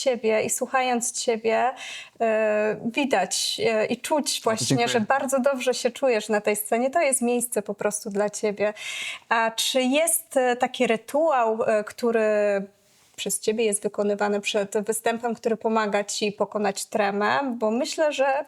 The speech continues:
Speaker 1: chyba każdy tą tremę ma i ona może w różny sposób działać motywująco i myślę, że tutaj ta motywacja u ciebie zazwyczaj zawsze jest.
Speaker 2: No tak, tak. Ja właśnie, e,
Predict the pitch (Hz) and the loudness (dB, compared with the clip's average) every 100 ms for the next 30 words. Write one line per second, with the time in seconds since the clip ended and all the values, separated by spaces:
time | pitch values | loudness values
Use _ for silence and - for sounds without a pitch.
0 | - 233 247 - 269 285 285 - 247 254 | -4 0 0 2 0 0 -2 0 -2 0
1 | 262 262 247 233 240 240 196 185 214 226 | 0 2 2 2 2 2 2 2 0 0
2 | 240 233 226 226 214 220 214 233 - 294 | 2 0 0 0 -2 -4 -4 -6 -2 -2
3 | 233 196 208 208 208 - - - - 247 | -2 -2 0 0 -2 -10 -14 -14 -2 0
4 | 254 285 277 269 262 269 - 320 285 294 | 0 -2 0 2 2 0 0 0 0 0
5 | 311 285 294 294 - - - 285 285 277 | 0 2 0 0 -8 -16 -6 -2 2 2
6 | 269 262 262 262 240 233 226 - 220 214 | 2 0 0 -2 0 0 0 0 2 2
7 | 226 - 220 214 220 214 214 - 214 208 | 0 -2 -4 0 2 0 -2 -4 0 0
8 | 208 - - - 311 - - 202 175 - | -2 -10 -16 -2 0 0 0 2 2 0
9 | 135 143 220 208 170 151 143 143 139 147 | -2 0 2 2 2 2 2 0 0 2
10 | 147 - 147 139 135 135 135 131 131 127 | 2 2 2 2 2 2 0 0 0 2
11 | 127 131 131 | 2 2 0